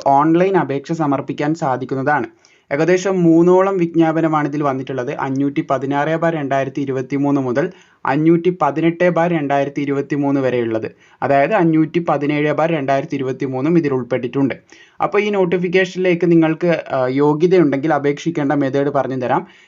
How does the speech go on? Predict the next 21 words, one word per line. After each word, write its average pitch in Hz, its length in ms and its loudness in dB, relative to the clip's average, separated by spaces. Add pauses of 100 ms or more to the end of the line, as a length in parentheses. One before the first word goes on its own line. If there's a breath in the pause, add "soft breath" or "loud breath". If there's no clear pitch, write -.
(120 loud breath)
കേരള 190 220 2
പി 175 140 -4
എസ് 190 120 0
സിന്റെ 185 160 -2
വെബ്സൈറ്റിൽ 151 600 -2
വൺ 151 320 -2
ടൈം 180 180 2
രജിസ്ട്രേഷൻ 156 720 0
നിങ്ങൾ 147 220 2
കംപ്ലീറ്റ് 139 440 -2
ചെയ്തവരാണെങ്കിൽ 135 880 0 (300 loud breath)
ഈ 185 180 2
കാണുന്ന 175 300 2
കാറ്റഗറി 156 500 -2
നമ്പർ, 131 360 -4
ഇവിടെ 143 160 -2
നിങ്ങൾക്ക് 143 300 -6
കാറ്റഗറി 139 360 -2
നമ്പർ 143 260 0
കാണാൻ 131 280 -2
സാധിക്കും. 135 420 -4